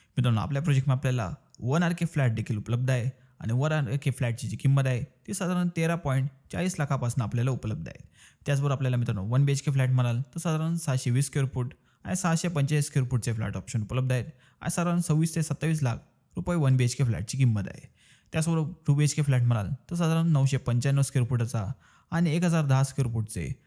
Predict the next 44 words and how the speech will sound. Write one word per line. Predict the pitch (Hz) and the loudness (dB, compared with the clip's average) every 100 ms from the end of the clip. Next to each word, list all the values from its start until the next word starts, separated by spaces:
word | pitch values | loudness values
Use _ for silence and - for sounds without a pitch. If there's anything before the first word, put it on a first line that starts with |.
| _ | _
असे | - 120 | -6 -2
दोन | 123 151 | 0 2
टू | 156 147 | 2 2
बी | 131 | 2
एच | 123 | 0
के | 113 | -2
फ्लॅटचे | 127 131 131 | 0 -2 0
ऑप्शन | 120 110 117 | -2 0 0
देखील | 110 - 98 - _ _ - | 0 -4 -8 -10 _ _ -4
या | 160 | 0
प्रोजेक्टमध्ये | 151 123 113 113 | 2 2 4 2
आपल्याला | 95 120 131 | 0 0 -2
उपलब्ध | 117 107 - | -2 -6 -6
आहेत. | - - - _ - | -10 -14 -20 _ -12
मित्रांनो, | - 113 107 | -4 -2 0
टू | 139 | 2
बी | 143 | 2
एच | 143 | 2
के | 151 | 0
फ्लॅट | 135 127 | 2 2
म्हणाल | 123 117 139 | 2 2 0
तर | 160 | 0
साधारण | 160 156 170 180 | 0 0 0 -2
एकेचाळीस | - 156 151 151 | -4 -2 0 -2
पॉइंट | - 131 | 0 0
पंच्याहत्तर | 123 113 135 127 | 0 -2 -2 0
लाख | 123 110 104 - _ _ - | 0 0 -4 -10 _ _ -14
आणि, | - - | -14 -4
आणि | 147 | 0
दुसरा | 151 156 151 | 2 2 2
जो | 147 | 2
फ्लॅट | 143 117 113 | 2 0 0
आहे | 98 127 | -4 -6
तो | - | -6
साधारण | 170 156 156 | -2 0 2
बेचाळीस | 143 147 143 | 0 0 -2
पॉइंट | - 127 123 | -2 -2 0
चाळीस | 117 113 117 | 0 0 0
लाख | 98 87 - _ _ _ | -2 -6 -8 _ _ _
अशा | - 190 | -4 -2
आपल्या | 151 151 139 | 0 0 0
फ्लॅटची | 131 110 - | 0 -2 -4
किमती | 131 110 117 104 | -2 0 0 -2
आहेत. | 78 | -6